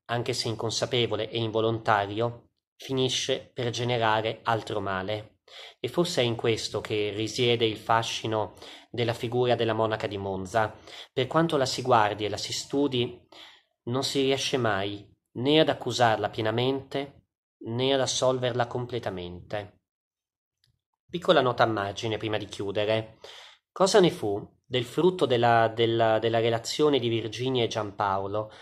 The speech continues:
la piccola Alma Francesca? Di lei non si sa nulla.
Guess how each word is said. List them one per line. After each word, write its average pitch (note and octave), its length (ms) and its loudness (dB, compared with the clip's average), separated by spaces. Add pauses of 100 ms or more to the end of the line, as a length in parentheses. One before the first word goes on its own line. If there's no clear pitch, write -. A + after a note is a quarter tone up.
(120)
la A2+ 120 -2
piccola C3 480 2
Alma B2 280 2
Francesca? G#2+ 920 -6 (1700)
Di C3+ 160 -4
lei F#3 120 6
non C#3 140 2
si C3 140 -2
sa B2+ 140 0
nulla. G#2+ 640 -4